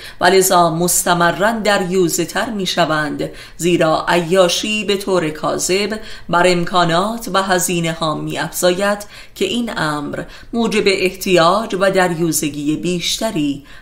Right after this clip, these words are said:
در رابطه می‌شود. بنابراین در اینجا تضاد بین مکتب اصالت فردگرایی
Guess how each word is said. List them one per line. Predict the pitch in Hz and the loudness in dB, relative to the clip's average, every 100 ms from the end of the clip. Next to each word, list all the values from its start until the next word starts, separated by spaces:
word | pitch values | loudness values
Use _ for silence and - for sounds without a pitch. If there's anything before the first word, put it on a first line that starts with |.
| - | 0
در | 165 160 | 0 2
رابطه | 151 147 151 - | -2 -2 -4 -6
می‌شود. | 156 147 - - - - - - - - - - - | -6 -4 -4 -6 -10 -14 -20 -20 -20 -20 -20 -12 -4
بنابراین | 147 151 160 175 202 202 202 202 - - 180 | -2 0 0 0 0 0 -2 -6 -16 -2 4
در | 185 | 6
اینجا | 185 180 185 180 165 | 4 2 4 4 4
تضاد | - 180 180 185 180 | 2 0 4 2 4
بین | 185 185 214 226 | 2 4 0 0
مکتب | 208 196 - 190 | 0 -2 0 0
اصالت | 190 185 - 175 170 170 170 | 0 0 2 2 2 0 -6
فردگرایی | - 160 147 143 - 151 165 160 196 202 202 | 0 0 0 -2 -4 -2 -2 -2 -4 -4 -6